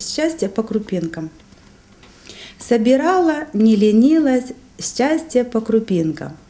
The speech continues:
И за целой наклонялась, и за половинкой. Где могла, там находила, радуясь тому, в этой жизни, в этом мире я не зря живу.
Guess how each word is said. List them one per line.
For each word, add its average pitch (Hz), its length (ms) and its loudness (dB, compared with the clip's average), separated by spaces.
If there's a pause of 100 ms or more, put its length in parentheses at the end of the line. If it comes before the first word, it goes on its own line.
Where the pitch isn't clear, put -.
(260)
И 381 100 6
за 311 160 0
целой 247 460 4
наклонялась, 190 840 -2 (340)
и 349 100 2
за 330 140 2
половинкой. 247 960 2 (360)
Где 208 220 2
могла, 254 560 2
там 269 220 4
находила, 208 640 2 (340)
радуясь 214 580 2
тому, 302 460 4 (320)
в 190 100 -4
этой 359 340 2
жизни, 220 640 0
в 202 120 -2
этом 320 400 2
мире 190 280 2 (180)
я 285 160 2
не 370 160 6
зря 330 360 2
живу. 170 480 -4